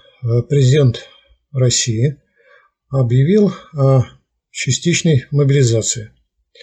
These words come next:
И когда он выступал с этим объявлением, он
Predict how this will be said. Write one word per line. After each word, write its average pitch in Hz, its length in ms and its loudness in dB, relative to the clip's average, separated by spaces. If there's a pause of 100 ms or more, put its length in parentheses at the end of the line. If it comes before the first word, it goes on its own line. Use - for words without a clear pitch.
(680)
И 151 80 -6
когда 156 400 2
он 135 240 4 (360)
выступал 139 920 -2 (280)
с - 120 -6
этим 156 220 -2
объявлением, 147 680 0 (840)
он 214 280 4